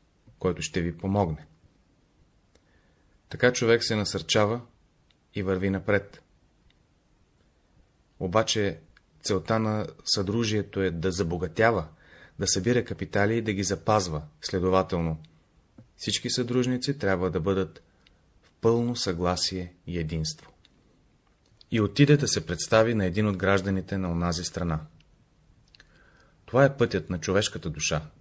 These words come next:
която слиза на земята да се учи.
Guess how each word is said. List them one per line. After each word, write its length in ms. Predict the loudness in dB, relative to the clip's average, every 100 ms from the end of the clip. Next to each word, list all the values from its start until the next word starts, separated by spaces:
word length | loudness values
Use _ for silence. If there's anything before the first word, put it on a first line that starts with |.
| _ _ _ _
която 240 | -2 -2 -4
слиза 340 | -6 -4 -2
на 120 | -2
земята 400 | 0 0 0 0
да 100 | -2
се 140 | -2 -4
учи. 360 | -6 -8 -14